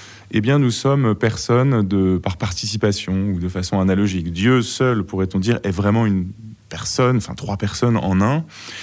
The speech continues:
Et nous, euh, bah, nous sommes des personnes. Pourquoi ? Eh ben, nous sommes des personnes parce que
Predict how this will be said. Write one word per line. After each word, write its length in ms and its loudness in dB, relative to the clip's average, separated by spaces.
Et 140 6
nous, 380 6
euh, 200 4
bah, 140 2
nous 140 4
sommes 400 0
des 120 -2
personnes. 440 2
Pourquoi ? 580 -2
Eh 80 -2
ben, 120 4
nous 80 4
sommes 460 2
des 120 -2
personnes 360 0
parce 160 -4
que 200 0